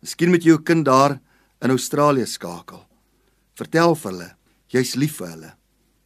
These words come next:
Vertel vir hulle van jou waardering. Sê dankie. Gee tyd. Begin vandag.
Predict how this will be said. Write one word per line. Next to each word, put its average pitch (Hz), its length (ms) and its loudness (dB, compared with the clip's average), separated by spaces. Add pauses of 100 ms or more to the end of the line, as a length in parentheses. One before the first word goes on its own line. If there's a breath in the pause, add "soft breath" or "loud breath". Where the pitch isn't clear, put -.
(160)
Vertel 175 360 2
vir 165 140 0
hulle 156 160 2
van 151 140 0
jou 147 120 2
waardering. 104 600 -6 (640)
Sê 185 340 2
dankie. 139 520 -2 (960)
Gee 147 340 0 (560)
tyd. - 500 -8 (760)
Begin 156 460 2 (100)
vandag. 107 560 -6